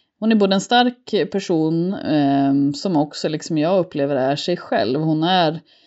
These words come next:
en person med mycket känslor, vilket jag också är. Och, eh, det är liksom, ja, det finns liksom med i paketet. Och det tyckte jag var ganska skönt att se att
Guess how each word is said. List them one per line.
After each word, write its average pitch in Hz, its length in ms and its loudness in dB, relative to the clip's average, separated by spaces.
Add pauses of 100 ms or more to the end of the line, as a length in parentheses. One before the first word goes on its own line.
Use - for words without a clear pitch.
(180)
en 156 300 0
person 156 320 -2
med 151 100 4
mycket 165 200 -2
känslor, 190 460 0
vilket 220 260 -2
jag 170 180 2
också 165 300 -2
är. 180 360 2
Och, - 380 -6
eh, 147 200 0
det 180 200 0
är 254 40 2
liksom, 165 580 -2
ja, 170 360 -4
det 208 340 0 (280)
finns 190 300 -2
liksom 180 240 -4
med 165 120 0
i 165 40 -2
paketet. 214 640 -4
Och 165 80 -6
det 208 80 0
tyckte 180 320 -6
jag 180 140 0
var 165 80 0
ganska 143 260 -4
skönt 156 360 -2
att 151 60 -6
se 185 220 0
att 143 140 -4